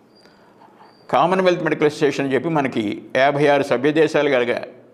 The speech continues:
ఒక సంస్థ ఉన్నది. అది కూడా డబ్ల్యూహెచ్ఓ లాగే ఆరోగ్య విషయాల గురించి అన్ని సభ్య దేశాలకి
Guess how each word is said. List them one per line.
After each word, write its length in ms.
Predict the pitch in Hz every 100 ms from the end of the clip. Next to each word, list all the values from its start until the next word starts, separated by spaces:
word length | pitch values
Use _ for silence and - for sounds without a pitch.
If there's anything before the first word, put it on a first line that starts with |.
| _ _ _ _ _ _ _ -
ఒక 360 | 107 110 95
సంస్థ 360 | - 123 120 -
ఉన్నది. 360 | 110 107 95 - -
అది 120 | 117
కూడా 400 | 135 139 127 - - - -
డబ్ల్యూహెచ్ఓ 440 | 117 117 - 131
లాగే 440 | 120 117 127 196 -
ఆరోగ్య 340 | 120 127 123
విషయాల 300 | 127 123 117 110
గురించి 560 | 110 107 - 147 - - -
అన్ని 180 | 117 135
సభ్య 280 | 120 117
దేశాలకి 760 | 113 120 123 117 - 143 -